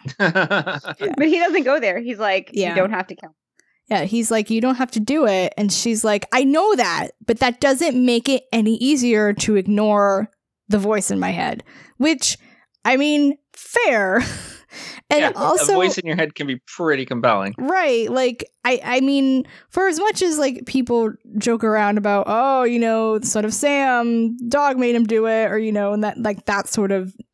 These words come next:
Speaker 2: thing. Like, we, we see her point of view. Like, sh-, he, she's getting this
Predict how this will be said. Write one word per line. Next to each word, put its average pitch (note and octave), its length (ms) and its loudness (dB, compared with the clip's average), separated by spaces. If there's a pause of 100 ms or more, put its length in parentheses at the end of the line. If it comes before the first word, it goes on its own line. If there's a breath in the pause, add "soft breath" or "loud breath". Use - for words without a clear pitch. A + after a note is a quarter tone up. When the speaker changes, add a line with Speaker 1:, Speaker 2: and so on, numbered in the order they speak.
(300)
Speaker 2:
thing. F#3+ 400 2 (400 loud breath)
Like, A#3 320 2 (1160)
we, C#4+ 360 2
we D4 340 0
see F#4+ 360 0
her C4+ 180 0
point C#4 260 0
of C4+ 100 0
view. A3+ 600 -2
Like, G#3+ 460 -2
sh-, - 240 -10 (120)
he, B3+ 460 0 (320)
she's B3 320 0
getting C#4 640 2
this - 380 -2